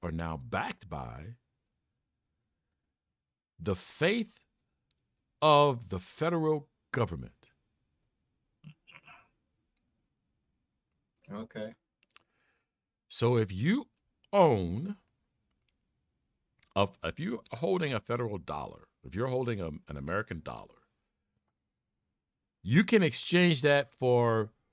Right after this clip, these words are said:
Speaker 1: whatever goods and services that the United States produces.
Speaker 2: Yeah, but how much? <laughs>
Speaker 1: Well, you know, we'll, we'll get, so,
Speaker 2: That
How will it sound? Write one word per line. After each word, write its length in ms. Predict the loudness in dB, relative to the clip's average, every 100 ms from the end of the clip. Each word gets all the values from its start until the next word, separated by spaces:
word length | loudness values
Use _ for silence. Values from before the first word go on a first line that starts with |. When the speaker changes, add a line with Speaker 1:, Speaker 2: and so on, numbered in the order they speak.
| _
Speaker 1:
whatever 720 | -4 -2 2 2 4 2 0 _ _ _ _
goods 400 | 2 6 6 6
and 140 | 0 -4
services 1080 | -4 0 2 2 -2 -4 -6 -6 -8 -12 -18 _ _ _ _
that 140 | -6 -4
the 80 |
United 540 | -2 0 2 2 2 0
States 420 | -2 0 0 -4
produces. 800 | -10 -6 -6 -6 -8 -14 -20 -20 _ _ _ _ _ _ _ _ _ _ _ _ _ _ _ _ _ _ _ _ _ _ _ _ _ _ _ _ _ _ _ _ _ _ _ _ _ _ _ _ -6
Speaker 2:
Yeah, 240 | -2 -2 -4 _ _ _ -8
but 220 | -8 -8 -14 _ _ _ -2
how 140 | 0
much? 600 | 2 0 -2 -6 -10 -10
<laughs> 60 | -12 -18 _
Speaker 1:
Well, 260 | 6 6 6 0 -2 -2 -6 _ -20 -20 _ -4
you 100 | 2
know, 100 | 2 0 -6
we'll, 300 | 4 4 4
we'll 140 | 0 0
get, 300 | 2 -2 _ _ -20 _
so, 300 | 6 8 8
Speaker 2:
That 220 | 6 2